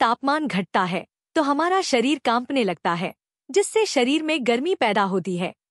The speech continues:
और शरीर का तापमान संतुलित रहता है। वैज्ञानिकों के अनुसार इंसान बयालीस डिग्री सेल्सियस तक का तापमान सह सकता है, लेकिन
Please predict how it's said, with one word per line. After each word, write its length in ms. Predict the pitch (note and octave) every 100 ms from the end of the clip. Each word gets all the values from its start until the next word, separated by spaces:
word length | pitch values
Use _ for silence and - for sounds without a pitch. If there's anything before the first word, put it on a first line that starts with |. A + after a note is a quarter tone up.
| -
और 120 | E4
शरीर 360 | E4 C#4+ D#4 F#4+
का 160 | D#4+ D4+
तापमान 540 | A#3 A3+ - D#4 F4+
संतुलित 520 | - C4+ C#4 C#4 A3
रहता 300 | G3 E3+ E3+
है। 220 | D#3+ E3 - _ _ _ _ _ _ _ _ _
वैज्ञानिकों 640 | A3 C4+ G#3+ C#4 F4 F#4+ F#4
के 120 | D4+
अनुसार 500 | G3 F#3+ A#3 E3 F3 _ _ -
इंसान 400 | C4 - E4 F4+
बयालीस 500 | A3+ A3+ B3+ E4+ B3+
डिग्री 320 | B3 A#3+ E4+
सेल्सियस 500 | - G#3+ G#3 F4 F4+
तक 140 | - B3
का 140 | B3
तापमान 520 | A3+ F#3 F3 A#3+ C#4+ F4
सह 220 | - G#3+
सकता 340 | - D#3+ F3+
है, 220 | E3+ F3 - _ _ _ _ _ _ _ _ _
लेकिन 420 | A3+ B3+ - C4+